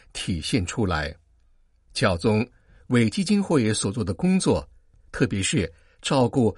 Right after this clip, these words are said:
最贫困者表示感谢。该基金会使论教会在现代世界牧职宪章富有成效，因为这宪章强调了教会在现代世界上的作用。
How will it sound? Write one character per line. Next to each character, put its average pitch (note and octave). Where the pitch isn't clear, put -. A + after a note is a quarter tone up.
最 C3+
贫 D3
困 D#3
者 F2
表 F#2
示 -
感 F2+
谢。 E2+
该 A2
基 A2+
金 A2+
会 F#2+
使 G#2
论 C#3+
教 E3
会 G#2+
在 D3
现 F3
代 D3+
世 -
界 B2+
牧 E3+
职 C#3
宪 A2+
章 C#3+
富 -
有 D2+
成 F2
效， G2+
因 A2+
为 F#2+
这 C3
宪 G2
章 A#2
强 F#2+
调 G#2
了 E2+
教 F3
会 G2+
在 D#3
现 G3
代 D3+
世 -
界 D#3
上 B2+
的 G2+
作 B2+
用。 F2